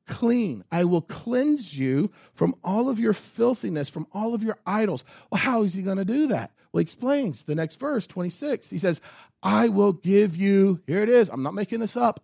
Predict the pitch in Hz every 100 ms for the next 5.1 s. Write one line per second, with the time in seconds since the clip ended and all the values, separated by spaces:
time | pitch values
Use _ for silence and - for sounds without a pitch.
0 | - 185 175 - _ _ _ - 160 202
1 | 233 185 165 165 - _ _ _ - 247
2 | 226 - _ _ _ _ - 165 190 208
3 | 190 190 185 - - 160 202 233 214 165
4 | - - 247 180 - 180 233 247 233 110